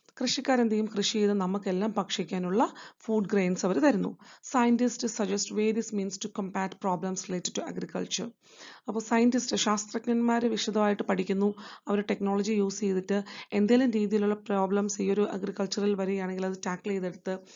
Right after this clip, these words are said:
വളരെ നല്ല രീതിയിൽ അവർക്ക് കൃഷി ചെയ്യാനും കൃഷി, ആ, ഫാം പ്രൊഡക്ഷൻ കൂട്ടുവാനും എല്ലാം സഹായിച്ചു കൊടുക്കുന്നു.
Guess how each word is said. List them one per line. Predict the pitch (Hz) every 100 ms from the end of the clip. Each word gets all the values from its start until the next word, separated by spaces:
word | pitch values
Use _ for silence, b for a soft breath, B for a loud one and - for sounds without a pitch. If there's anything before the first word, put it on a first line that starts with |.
| B B
വളരെ | 202 190 202
നല്ല | 196 196 220
രീതിയിൽ | 196 180 190 185 208 - B B -
അവർക്ക് | 190 190 190 208
കൃഷി | 208 190 -
ചെയ്യാനും | 202 185 180 185
കൃഷി, | 180 202 - 202 208 208
ആ, | - 196
ഫാം | 190 208 196 208
പ്രൊഡക്ഷൻ | 214 208 208 - 208
കൂട്ടുവാനും | 202 226 220 220 196 196
എല്ലാം | 180 269 311 B B B
സഹായിച്ചു | - 214 170 180 165
കൊടുക്കുന്നു. | 180 165 170 170